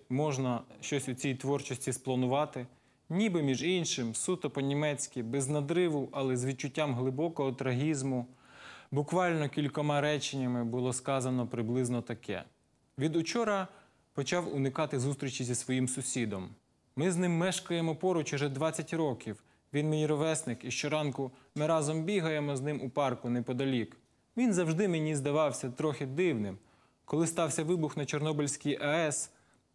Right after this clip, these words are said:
він почав обклеювати свої стіни старими газетами, щоб, не дай Боже, в його квартиру не проникла радіація.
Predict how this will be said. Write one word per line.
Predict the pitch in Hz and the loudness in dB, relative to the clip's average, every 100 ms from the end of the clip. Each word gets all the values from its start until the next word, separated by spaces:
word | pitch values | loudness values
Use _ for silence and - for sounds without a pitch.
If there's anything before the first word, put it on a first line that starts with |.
| - | -4
він | 147 156 | 0 0
почав | 156 165 147 | 0 0 0
обклеювати | 131 - 180 170 156 147 139 | -2 0 2 4 2 0 -4
свої | - 156 156 | -2 0 0
стіни | - - 170 127 | -2 -2 0 0
старими | 123 151 147 147 | 0 -2 0 0
газетами, | 131 139 139 131 123 101 101 - _ _ | 0 0 0 0 -2 -4 -6 -10 _ _
щоб, | - 131 | -6 -2
не | 131 135 | 0 2
дай | 156 156 | 2 2
Боже, | 135 156 160 117 104 - _ - | 2 2 2 0 -4 -10 _ -2
в | |
його | 123 143 | 0 0
квартиру | 143 139 147 160 143 | 0 -2 0 0 2
не | 143 | 0
проникла | 135 147 156 147 139 | 0 0 0 0 0
радіація. | 143 147 151 135 - 101 95 | 0 2 2 0 -2 -6 -6